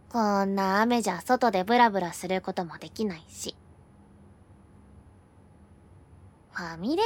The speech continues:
ス？お兄さん、私こんな格好だよ。お金持ってるように見える？ま、いいの別に。ここ二十四時間空いてるし、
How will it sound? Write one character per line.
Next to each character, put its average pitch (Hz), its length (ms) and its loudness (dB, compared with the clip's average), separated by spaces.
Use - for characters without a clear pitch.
ス？ 494 120 -12
お 294 140 4
兄 277 300 4
さ 254 260 2
ん、 226 60 0
私 226 340 -2
こ 220 180 -6
ん 262 80 0
な 330 100 2
格 330 260 4
好 339 100 6
だ 339 100 8
よ。 339 240 6
お 247 140 2
金 294 240 6
持 302 140 6
っ 302 40 4
て 277 160 2
る 240 80 0
よ 214 120 0
う 202 40 -4
に 180 140 -8
見 220 180 0
え 302 80 4
る？ 294 80 2
ま、 302 160 2
い 370 180 4
い - 20 4
の 330 180 4
別 190 260 -10
に。 208 180 -8
こ 226 120 0
こ 254 120 6
二 269 180 2
十 247 200 0
四 180 140 -4
時 214 120 -4
間 175 220 -8
空 170 140 -4
い 185 60 -8
て 185 120 -10
る 185 80 -10
し、 190 280 -6